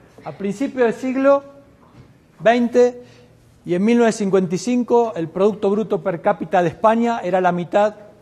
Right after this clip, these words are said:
del Producto Bruto per cápita en Argentina. En el año dos mil seis, el Producto Bruto per cápita de España era casi el doble. Y así con todos los países que nos comparemos.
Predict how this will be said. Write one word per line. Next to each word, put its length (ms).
del 140
Producto 440
Bruto 260
per 180
cápita 320
en 60
Argentina. 640
En 140
el 160
año 240
dos 120
mil 180
seis, 520
el 140
Producto 440
Bruto 300
per 180
cápita 380
de 60
España 380
era 240
casi 380
el 160
doble. 440
Y 120
así 320
con 300
todos 220
los 100
países 360
que 80
nos 100
comparemos. 560